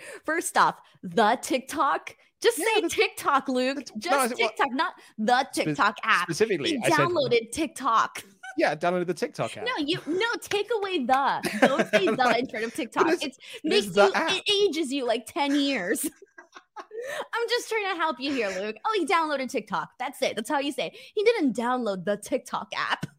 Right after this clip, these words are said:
Speaker 2: I downloaded the TikTok app.
Speaker 1: No, it's just TikTok. Don't say the in front of it. It ages you. And then my favorite part of this whole story was diddly diddly dee. <laughs>
Speaker 2: <laughs>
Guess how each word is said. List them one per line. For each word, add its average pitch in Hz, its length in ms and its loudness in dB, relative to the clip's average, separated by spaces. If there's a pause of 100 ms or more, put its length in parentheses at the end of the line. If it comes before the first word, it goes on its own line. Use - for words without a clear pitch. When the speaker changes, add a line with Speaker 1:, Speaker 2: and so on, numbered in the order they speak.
(220)
Speaker 2:
I 147 60 -10
downloaded 165 340 0
the 156 80 -4
TikTok 139 460 -8
app. 95 180 -10 (180)
Speaker 1:
No, 330 340 0
it's 277 220 -6 (120)
just - 260 -10
TikTok. - 540 -6
Don't 294 200 0
say 370 300 -6
the 202 300 0
in 208 100 -4
front 180 200 -4
of 170 100 -10
it. 160 120 -12
It - 200 -6
ages 269 440 0
you. 190 200 -2 (260)
And 349 160 4
then 320 240 -2
my 285 180 0
favorite 381 380 -2
part 330 180 0
of 262 60 -4
this 262 160 -6
whole 302 100 -4
story 233 320 -2
was 214 240 -2 (240)
diddly 392 480 2
diddly 320 400 0
dee. 247 300 -2 (340)
<laughs> 214 40 2 (480)
Speaker 2:
<laughs> 165 760 -2